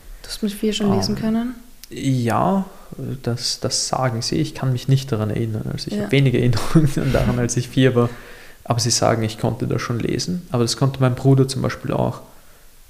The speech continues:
Speaker 2: Also in, insofern, ich weiß gar nicht, ob das irgendwas Besonderes ist.
Speaker 1: Mhm.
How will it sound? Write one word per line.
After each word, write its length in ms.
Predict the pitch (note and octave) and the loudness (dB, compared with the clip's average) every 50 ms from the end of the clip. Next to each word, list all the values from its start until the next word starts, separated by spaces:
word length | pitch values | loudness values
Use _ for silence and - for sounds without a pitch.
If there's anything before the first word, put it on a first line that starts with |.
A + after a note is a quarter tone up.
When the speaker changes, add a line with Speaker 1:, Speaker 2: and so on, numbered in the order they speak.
| - | -10
Speaker 2:
Also 180 | - B2 - - | -8 -6 -6 -4
in, 220 | G#2 G#2 G#2 - - | -4 -4 -4 -6 -4
insofern, 560 | - A#2+ A#2 - A#2 A2+ - A2+ A2+ A2 A2 A2 - - - - - - - - - - - - - - - - - - - - - - - - - - - - - | -4 -2 2 2 2 2 2 0 0 0 -2 -4 -8 -14 -16 -16 -18 -20 -18 -16 -16 -14 -14 -14 -14 -14 -16 -18 -20 -20 -20 -20 -20 -20 -20 -20 -20 -18 -18 -8 -2
ich 160 | - C#3 C3+ - | 0 0 2 0
weiß 180 | C3 B2 - | 0 -2 -2
gar 120 | - C3 C3 | -2 -2 -4
nicht, 200 | C3 C3 - - | -4 -4 -2 -4
ob 120 | C3+ - | -2 -2
das 140 | - C3 - | -2 -4 -2
irgendwas 360 | - - C3 C3+ C3+ C3 - | -2 -2 0 0 -2 -2 -2
Besonderes 580 | - C3+ - C#3+ C#3 C3+ C3 C3 B2+ B2+ - - | -2 -2 0 0 0 0 0 -2 -2 -2 -2 -2
ist. 200 | - - - - - - - - | -2 -2 -4 -6 -12 -18 -10 -6
Speaker 1:
Mhm. 240 | G#3+ G3 G#3+ A3+ | -4 -4 -4 -4